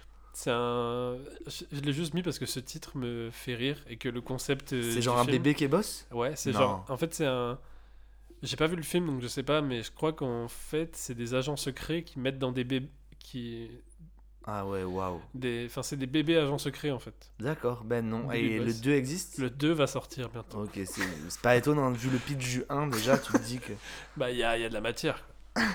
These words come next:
Speaker 1: Mais je crois que c'est hyper bien, et les gens aiment bien.
Speaker 2: Ok, bah, je
Speaker 1: Faut voir.
Speaker 2: regarderai.
Speaker 1: American Psycho deux.
Speaker 2: Euh, je crois qu'il va sortir.
Speaker 1: Non, il est déjà sorti,
Speaker 2: Ah.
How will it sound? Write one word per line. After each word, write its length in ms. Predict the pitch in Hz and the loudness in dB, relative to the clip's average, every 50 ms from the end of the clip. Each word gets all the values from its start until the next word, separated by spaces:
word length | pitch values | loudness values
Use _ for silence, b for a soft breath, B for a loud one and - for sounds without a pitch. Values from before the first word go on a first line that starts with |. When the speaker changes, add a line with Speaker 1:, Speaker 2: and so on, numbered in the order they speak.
| - - | 2 4
Speaker 1:
Mais 100 | 135 180 | 4 4
je 60 | - | 6
crois 120 | - 208 262 | 6 4 2
que 60 | - | 2
c'est 140 | - - 131 | 0 -2 -4
hyper 280 | 113 127 - 156 147 160 | -2 0 0 0 0 2
bien, 240 | 160 160 156 160 151 | 2 2 2 2 2
et 100 | 135 127 | 0 0
les 120 | 127 127 | -2 0
gens 140 | 120 156 185 | 0 2 2
aiment 160 | 180 156 156 | 2 0 0
bien. 240 | 156 175 170 151 135 - | 0 0 0 0 0 2
Speaker 2:
Ok, 260 | 139 165 160 - 196 202 208 185 | 2 2 2 2 0 0 2 0
bah, 120 | 139 117 | 0 0
je 140 | 110 104 110 107 107 104 104 | 0 0 0 0 0 0 -2
Speaker 1:
Faut 80 | 98 107 | -2 -2
voir. 40 | 110 110 101 98 104 | -2 0 0 0 0
Speaker 2:
regarderai. 160 | 95 90 120 135 - - - - - - - - - - - - - - b b b b b b b - | -2 -4 -6 -8 -12 -18 -20 -20 -20 -20 -20 -20 -20 -20 -20 -20 -20 -20 b b b b b b b -4
Speaker 1:
American 500 | - 156 175 185 180 185 175 - 180 170 | -2 2 2 4 2 2 2 2 0 0
Psycho 400 | 165 - 170 156 143 143 - 156 | 0 0 0 0 0 0 0 0
deux. 260 | 147 139 139 135 131 - - - - - - - - - - - - - - - - - - - - - - - - - - - - - - - - - 104 | 0 2 0 0 0 -2 -6 -14 -20 -20 -20 -20 -20 -20 -20 -20 -20 -20 -20 -20 -20 -20 -20 -20 -20 -20 -20 -20 -20 -20 -20 -20 -20 -20 -20 -20 -6 -2 2
Speaker 2:
Euh, 560 | 104 104 104 104 107 110 110 107 107 107 110 | 4 6 6 6 4 4 2 2 2 2 2
je 120 | 107 120 | 0 0
crois 180 | 117 - 147 151 | 2 4 2 2
qu'il 140 | - - 135 | 2 0 0
va 100 | 127 135 | 0 2
sortir. 540 | 131 - 120 - - - 110 - - - - - - - - 131 | 2 0 -4 -6 -8 -8 -8 -10 -12 -16 -18 -20 -20 -16 -10 -8
Speaker 1:
Non, 280 | 131 135 151 151 - - | -4 -2 -2 -2 -2 -4
il 140 | 131 120 123 | -4 -4 -4
est 60 | 120 | -4
déjà 260 | 127 139 143 156 160 | -2 -2 0 0 -2
sorti, 320 | 147 - 147 - - - - | -2 -4 -6 -8 -8 0 4
Speaker 2:
Ah. 280 | 143 160 - - - | 4 4 4 2 -2